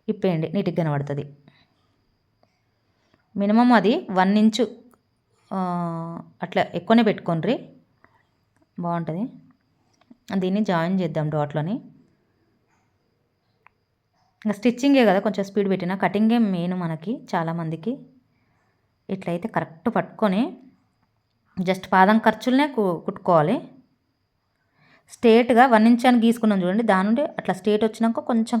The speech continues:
కరువు టైప్ తీసుకోరి. ఇప్పుడు నేను చూపిస్తా, స్ట్రేట్ వచ్చినాక కొంచెం కరువు టైప్ లాగా కుట్టుకోండి, సరిపోతుంది. రెండింటిని ఇట్నే జాయిన్ చేసేసుకోరి.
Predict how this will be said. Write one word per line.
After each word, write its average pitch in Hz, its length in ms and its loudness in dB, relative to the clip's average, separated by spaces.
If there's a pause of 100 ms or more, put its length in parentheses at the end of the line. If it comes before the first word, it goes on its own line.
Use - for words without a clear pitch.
కరువు 202 200 0
టైప్ 175 220 -4
తీసుకోరి. 160 400 -6 (760)
ఇప్పుడు - 200 -14
నేను 165 140 -8
చూపిస్తా, 170 380 -10
స్ట్రేట్ 180 320 -8
వచ్చినాక 175 500 -12 (600)
కొంచెం 175 340 -10
కరువు 156 180 -2
టైప్ 160 200 -10
లాగా 156 200 -6
కుట్టుకోండి, 175 460 -8
సరిపోతుంది. - 420 -6
రెండింటిని 196 400 -2
ఇట్నే 196 240 -4
జాయిన్ 165 280 -2
చేసేసుకోరి. 165 520 -8